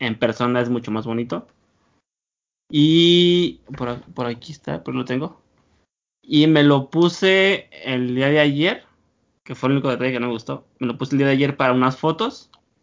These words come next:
Me lo puse cosa de diez minutos y lo caminé, no sé, un metro cuadrado y se ensució mucho. Creo que ese es el problema del, del, del par.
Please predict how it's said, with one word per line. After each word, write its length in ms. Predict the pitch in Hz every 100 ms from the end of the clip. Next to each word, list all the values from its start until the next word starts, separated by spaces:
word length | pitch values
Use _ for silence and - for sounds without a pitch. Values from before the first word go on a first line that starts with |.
| _ _ _ _
Me 80 | 117
lo 140 | 110
puse 260 | 117 107 123
cosa 280 | 117 110 120
de 400 | 110 104 104 - _ _ _
diez 240 | - 127 123
minutos 480 | 135 147 214 - _ _ _ _ -
y 100 | 120
lo 140 | 120
caminé, 1040 | 117 120 113 113 113 117 117 113 110 107 107
no 160 | - 107
sé, 220 | - 104
un 320 | 98 98 117
metro 220 | 123 120
cuadrado 400 | - 107 131 165 _ _ _ _ _ _ _ _ _ -
y 80 | -
se 60 | 131
ensució 320 | 127 120 127
mucho. 360 | 120 120 113 _ _ _ _ _ _ _ _ _ -
Creo 280 | 135 131 123
que 100 | 139
ese 220 | 139 151
es 60 | 139
el 80 |
problema 360 | 127 127 131 143
del, 220 | 123 104
del, 340 | 120 110 107 -
del 220 | 113 110
par. 380 | 127 175 -